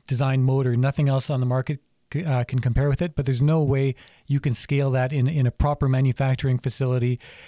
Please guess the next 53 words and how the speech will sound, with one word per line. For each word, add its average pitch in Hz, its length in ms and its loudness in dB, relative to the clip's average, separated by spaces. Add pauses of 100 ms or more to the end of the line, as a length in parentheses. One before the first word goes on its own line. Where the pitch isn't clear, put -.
(120)
and, 131 320 0
and 127 220 0
build 139 240 0
it - 200 -10
cost 143 300 -4
effectively 127 480 -2
and 120 100 2
make 127 200 0
a 120 40 -4
profit. 131 460 -4
So 135 160 -4
right 139 240 -2
from 165 200 0
the 143 60 0
start, 127 380 -2 (320)
that 143 220 -4
product 139 420 -2
was 131 220 0
designed, 131 560 0 (560)
uh, 123 240 -2 (100)
it, 151 160 -8 (140)
to, 143 220 -4
to - 120 -4
look 151 220 -2
great, 165 240 -2
to 143 80 0
work 139 240 -2
great, 151 240 -2 (320)
but 135 180 -2
not 143 280 2
to 147 60 0
be 135 360 0
assembled 139 480 0
efficiently 117 440 2
enough, 107 360 2
right? 147 200 -2
And 127 120 -2
I 117 40 2
think 170 220 -2
that 131 160 -2
goes 131 240 0
for 123 200 -4
any 139 220 0
product. 117 440 -4 (120)
And 131 360 -2
something 160 320 0
I 135 60 2
heard 135 180 2
you 127 80 0
say 131 160 -2
once 120 280 -2
when 120 120 -2
I, 113 100 -2